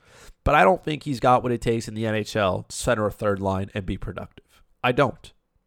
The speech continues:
I think he's good at what he does. I think he's a fourth line center and a guy who comes in and out of the lineup who could kill some penalties.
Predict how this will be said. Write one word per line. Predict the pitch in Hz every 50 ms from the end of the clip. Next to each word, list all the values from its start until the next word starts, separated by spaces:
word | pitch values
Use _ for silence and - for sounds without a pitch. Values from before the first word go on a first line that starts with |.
| _ _ _ _ _ _ -
I | - 120
think | 110 127 110
he's | 101 95 85
good | - - 120 131
at | 165 156
what | - 160 160
he | 160
does. | 139 - 113 87 90 117 113 - - - _ _ _ - - - - -
I | - 113
think | 107 131 127
he's | 117 92 101
a |
fourth | - - - - 123 127 156 - -
line | - 156 156 147
center | - - - 107 90 95 104 131 - _ _ _ _ _ _ -
and | - 120
a | 117
guy | 110 120 117 123
who | 123 120
comes | - - 117 104 -
in | - - 123
and | 139 147
out | 147 143 143
of | 147 139
the | 147
lineup | 139 127 107 98 98 98 110 127 - - - _ _ -
who | - 139
could | - 135 104 -
kill | - 139 127 120
some | - - 123 110
penalties. | - 127 107 87 - - - - - - - -